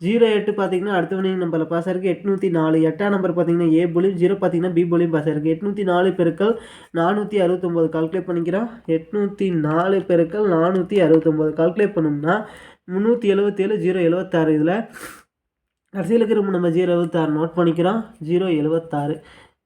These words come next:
ஜீரோ பார்த்தீங்கன்னா, அடுத்த வின்னிங் நம்பர்ல பாஸ் ஆயிருக்கு, ஜீரோ இருபத்தொன்னு. ஜீரோ பார்த்தீங்கன்னா, ஏ போர்டில் பாஸ் ஆயிருக்கு. ஜீரோ இருபத்தொன்னு பெருக்கல் நானூத்தி அறுபத்தொன்பது. கால்குலேட் பண்ணிக்கிறோம்.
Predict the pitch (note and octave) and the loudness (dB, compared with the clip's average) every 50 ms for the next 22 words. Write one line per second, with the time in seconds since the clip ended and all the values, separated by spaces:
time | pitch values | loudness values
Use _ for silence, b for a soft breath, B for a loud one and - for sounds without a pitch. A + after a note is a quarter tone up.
0 | - E3+ F3 G#3+ A3+ A#3 A#3 G#3 A3 G#3+ G3+ G#3+ G#3+ G#3+ G3+ F3 - - F#3+ F#3+ | -12 -6 -2 2 4 4 4 4 2 -2 -2 -2 -2 0 -2 -2 -2 -4 -4 -2
1 | G3 G3 G3 F#3 F3 E3+ E3 D#3+ D#3 E3 E3 D#3+ F3+ E3+ F#3+ G3 E3 F3+ F#3+ F#3+ | -2 -2 -2 -2 0 0 0 0 0 -2 -2 0 0 -2 -2 -2 -2 -2 0 2
2 | F3 E3 E3 F3 E3+ E3+ E3 D#3 D#3 D3 D3+ E3+ F3 F#3 E3+ F3+ D#3+ E3+ F3 F#3 | 2 2 2 2 0 -2 -2 -2 -2 -2 -2 -2 -2 -2 -2 -2 -2 -2 -2 0
3 | F#3 E3 D#3 E3+ F3 E3 D#3+ D#3+ D3+ D3+ D#3 D3 D3 - D#3 D#3+ D#3 E3+ G3+ G#3+ | 0 2 2 0 0 0 -2 -2 -2 -2 -4 -6 -4 -2 -2 -2 0 -2 -2 -2
4 | G#3+ B B B B B B B B B B B B B B - G3 G#3 G#3+ G#3+ | -4 B B B B B B B B B B B B B B -4 -2 0 2 4
5 | G3 F#3+ G3+ G#3 G3+ G#3 G#3 G#3 G3+ G3 G3 G3 F3+ F3 E3 - G#3 G3+ F3+ E3 | 4 2 2 0 0 -2 -2 0 -2 -2 0 0 -2 -2 -2 -2 -2 0 0 0
6 | E3 F3 F#3 F#3 F3+ F3+ G3 F#3+ E3 D3+ E3 F3 F3 - F3+ E3+ E3 D#3+ D3+ D3+ | 2 0 0 0 -2 0 0 2 2 4 2 2 0 0 2 2 2 2 2 2
7 | D#3 D3+ D#3 D#3 F#3 F3+ F3+ F3 F3 E3+ E3+ E3 E3+ E3+ F#3+ G#3+ | 0 0 0 2 2 0 2 2 2 0 0 2 2 2 2 2